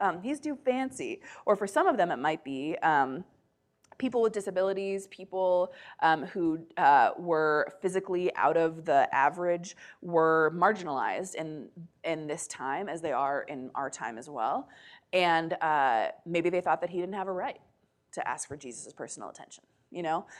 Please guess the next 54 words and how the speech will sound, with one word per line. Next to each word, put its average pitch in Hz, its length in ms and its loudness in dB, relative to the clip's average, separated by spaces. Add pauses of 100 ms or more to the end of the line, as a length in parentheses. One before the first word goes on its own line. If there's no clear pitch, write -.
(220)
maybe, 185 720 4
uh, 143 400 6 (180)
some 185 220 4
of 175 140 4
them 170 300 4
wanted 165 300 2
Jesus' 175 360 -8
personal 175 320 -4
attention 175 320 -10
for 185 100 -8
their 175 180 -2
own, 170 400 -6
and 160 140 -8
they 156 80 -4
thought 160 320 -2
that 147 220 -4
this 160 180 -8
was 151 200 -6
a 143 200 -4
scarcity - 560 -8
model, - 500 -12 (260)
and 156 100 -6
any 160 260 -8
attention 156 540 -14
that - 180 -8
this 254 160 -4
guy 151 240 -6
got, 143 340 -6
they 147 160 -4
wouldn't 151 360 -8
get. - 240 -6
Who 233 80 -4
knows 277 180 4
why 269 100 4
they're 220 120 2
yelling 165 320 2
at - 40 -6
him, 147 120 -10
but 135 120 -10
they 175 120 2
are 160 100 0
telling 156 380 -6
him 135 140 -14
to - 100 -16
shut - 320 -8
up, - 200 -12 (260)
<laughs> - 260 -14
right? 165 180 4
They're 180 160 8
telling 185 300 2
him 165 100 -6
to 143 140 -8
be 165 200 -12
quiet. 117 420 -2